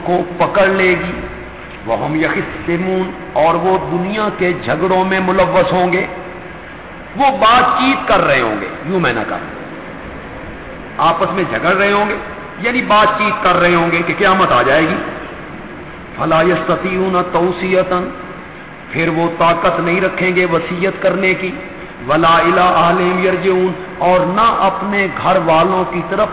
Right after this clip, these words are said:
پلٹنے کی۔ اگر بیر سڑک گلی پہ کھڑے ہیں نا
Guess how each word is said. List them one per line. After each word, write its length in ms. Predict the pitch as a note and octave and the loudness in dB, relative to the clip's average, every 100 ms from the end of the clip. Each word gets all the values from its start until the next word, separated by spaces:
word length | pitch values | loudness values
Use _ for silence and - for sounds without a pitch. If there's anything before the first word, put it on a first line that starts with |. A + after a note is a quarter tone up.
| - | 0
پلٹنے 520 | F#3+ F3+ F3+ G3+ G#3 G3+ | 2 2 2 -2 -2 -4
کی۔ 440 | G#3+ G#3+ G#3 F#3+ E3+ - - - - | -6 -4 -4 -4 -6 -10 -16 -18 -6
اگر 220 | - F3 E3+ | -2 2 2
بیر 220 | F3 F3+ F3 | 4 2 2
سڑک 280 | - F3 D#3+ | 2 2 2
گلی 220 | F3 F#3+ F3+ | 0 0 0
پہ 80 | F3 | -2
کھڑے 320 | - E3+ F3+ | 0 0 0
ہیں 80 | F#3 | 2
نا 220 | A#3 | 4